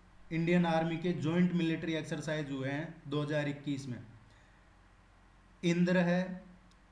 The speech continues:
इंद्र, इंद्र है India और Russia का। Hand in hand,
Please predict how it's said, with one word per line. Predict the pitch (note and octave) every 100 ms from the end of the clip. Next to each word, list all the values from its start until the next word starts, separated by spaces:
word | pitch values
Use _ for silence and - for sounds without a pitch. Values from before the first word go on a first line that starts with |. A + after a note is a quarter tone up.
| - D#3+
इंद्र, | E3 D#3+ E3+ D#3+ - - - - - - - - _ - _ _ _ - _ - _ _ _ - _ - - - _ - - _ _ - -
इंद्र | E3 F3+ F3+
है | F3 F3 F3 F3 F3
India | E3 E3 F3 F#3 F#3 F3+ - -
और | D#3 F3 F#3 - - -
Russia | C3 D3 - D3+ C3+
का। | A2 - - - - _ _ _ _ _ _ _ _ _ _ _ _ _ _ - - - - - - - - - _ _ - - - _ - - - - - - - - C3
Hand | D#3 F3+ F3+
in | F3+ F3 F3
hand, | E3 D3+ D3+ C#3